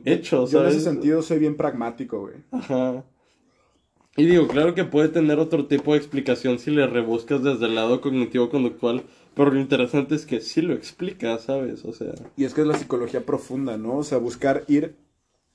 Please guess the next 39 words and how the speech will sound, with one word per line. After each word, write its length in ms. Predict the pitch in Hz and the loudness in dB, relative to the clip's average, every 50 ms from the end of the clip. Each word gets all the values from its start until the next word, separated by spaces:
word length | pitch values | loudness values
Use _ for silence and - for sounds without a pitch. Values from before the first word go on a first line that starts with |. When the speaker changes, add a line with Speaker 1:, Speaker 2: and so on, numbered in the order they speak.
| - _ _ _ _ _ - | -20 _ _ _ _ _ -4
Speaker 2:
a 80 | 135 | 0
la 100 | 143 139 | 0 0
fuente 380 | 135 - 156 143 143 143 147 175 | 0 0 0 0 0 0 0 0
inconsciente 760 | 180 180 175 175 156 135 127 123 - 151 143 139 139 143 156 160 | 0 0 0 0 0 2 0 0 0 -2 -2 0 2 4 4 4
del 140 | 160 151 143 | 4 4 2
malestar, 580 | 131 120 117 113 - - 135 135 156 220 - _ _ _ _ _ _ _ _ _ _ - | -2 -4 -6 -6 -4 -2 -2 -2 -2 -4 -10 _ _ _ _ _ _ _ _ _ _ -4
a, 240 | 131 135 127 - - | -2 -2 -2 -2 -2
a 180 | - 143 147 147 | 0 2 4 4
eso 300 | 147 147 - - 180 180 | 4 2 0 -4 -4 -2
que 100 | - 165 | -2 0
no 140 | 147 143 151 | 2 2 4
reconocemos 640 | 165 180 180 - 165 143 135 - - 160 170 175 175 | 2 2 2 0 -2 -2 -2 -4 -4 -4 -4 -4 -4
en 60 | 180 | -2
nosotros 380 | 143 139 - 160 156 151 165 156 | -4 -4 -4 -6 -6 -6 -4 -2
mismos, 280 | 160 151 147 175 185 | -2 -2 -2 -2 -4
pero 200 | 180 - 160 139 | -4 -2 0 0
a 40 | 127 | 0
fin 140 | - 143 151 | 0 0 0
de 100 | 156 156 | 0 0
cuentas 260 | 156 160 151 160 165 | 0 0 0 0 0
determina 460 | 160 170 170 147 131 135 131 139 156 | 0 0 0 0 -2 0 0 0 2
la 80 | 170 160 | 2 0
manera 240 | 143 127 117 123 143 | 0 -2 -2 -2 -2
en 60 | 156 | -2
la 80 | 156 151 | -2 -4
que 80 | - 101 | -6 -10
actuamos. 480 | 95 - - 131 139 147 131 131 139 - | -10 -6 -4 -4 -4 -4 -6 -12 -14 -14
Eso 140 | - 135 147 | -10 -4 0
es 40 | 156 | 0
lo 80 | 151 147 | 0 -2
que 60 | 151 | -2
está 160 | - 135 127 | -6 -8 -6
cabrón. 460 | - 123 110 113 123 135 - - - _ _ _ _ _ | -4 -4 -4 -2 -4 -4 -6 -10 -16 _ _ _ _ _
Speaker 1:
Sí. 540 | - - - - 131 135 143 147 147 143 147 _ _ _ _ _ _ _ _ - | -20 -10 -4 -2 0 2 2 0 -2 -4 -8 _ _ _ _ _ _ _ _ -14
Es 140 | 131 - - | -14 -12 -8
que, 100 | - 185 | -6 -2
güey, 260 | 175 180 170 143 131 | 0 0 0 0 0
neta 340 | 123 127 131 135 135 175 170 | 0 -2 -2 0 0 -2 -4
Freud 380 | 170 - 165 139 135 143 147 | -2 0 0 2 4 4 2